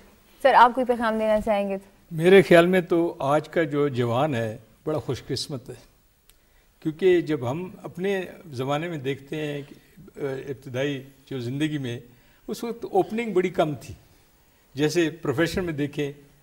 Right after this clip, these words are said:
Speaker 2: या फौज में जाना होता था, या मेडिकल में, या इंजीनियर, तीन प्रोफेशन होते थे, कोई नहीं था। आजकल देखें तो कहीं पे वो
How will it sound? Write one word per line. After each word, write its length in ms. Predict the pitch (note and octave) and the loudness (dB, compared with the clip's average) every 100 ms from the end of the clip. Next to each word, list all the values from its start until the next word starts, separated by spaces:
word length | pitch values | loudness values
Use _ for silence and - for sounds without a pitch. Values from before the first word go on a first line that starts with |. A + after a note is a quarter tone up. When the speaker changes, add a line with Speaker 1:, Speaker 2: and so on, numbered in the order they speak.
| _ _ - | _ _ -4
Speaker 2:
या 300 | C3 D#3 E3 | 0 2 2
फौज 460 | D#3+ C#3+ D#3 E3+ E3+ E3+ | -2 0 0 -2 -8 -8
में 140 | E3 D#3+ | -6 0
जाना 240 | D3 D#3 | 0 2
होता 260 | E3+ D#3+ E3 | 0 0 -4
था, 380 | - D#3+ D#3 D3+ | -2 -2 -2 -6
या 160 | C#3+ D3 | -6 -6
मेडिकल 520 | C#3 D3 D#3 F3 E3 | -4 -4 -2 -2 -2
में, 180 | E3 E3 | -2 -6
या 260 | C3+ D3 | -2 -2
इंजीनियर, 580 | D#3 C3 C3+ C3 G#2 - - _ | -2 -4 -4 -4 -6 -10 -20 _
तीन 280 | F#3+ F#3+ F#3 | -6 -6 -6
प्रोफेशन 480 | D#3 D#3 A#2+ B2 C#3 | -6 -6 -4 -6 -6
होते 260 | A#2+ - B2 | -10 -10 -12
थे, 180 | - A2+ _ _ | -14 -18 _ _
कोई 160 | - G#3+ | 6 6
नहीं 120 | E3 | 6
था। 160 | - - - - - - | -6 -12 -18 -20 -18 -2
आजकल 420 | D#3 G3 G3 G3+ | 2 2 2 0
देखें 480 | E3 F3 F3 F#3 F3+ - - _ _ _ | 2 -2 -2 -6 -6 -14 -20 _ _ _
तो 100 | E3+ | -6
कहीं 260 | - D#3 F3+ | -2 -2 0
पे 420 | F#3+ F3 D3+ D#3 | 2 2 2 -4
वो 460 | D3 D3 C#3+ B2+ | 0 2 2 0